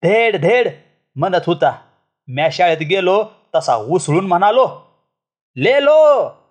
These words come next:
और एक धेड आया, हमारा बैल खाया." पोरी टक देऊन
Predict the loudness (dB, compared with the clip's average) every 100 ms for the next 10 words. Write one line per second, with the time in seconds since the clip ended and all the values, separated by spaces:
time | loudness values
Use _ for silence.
0 | -4 0 2 2 0 -2 -2 0 0 0
1 | 0 0 0 0 0 -2 -4 _ -6 -2
2 | 2 2 2 0 -2 -2 -2 0 0 0
3 | -6 _ _ _ _ _ _ _ 0 0
4 | 0 -2 -2 -2 0 0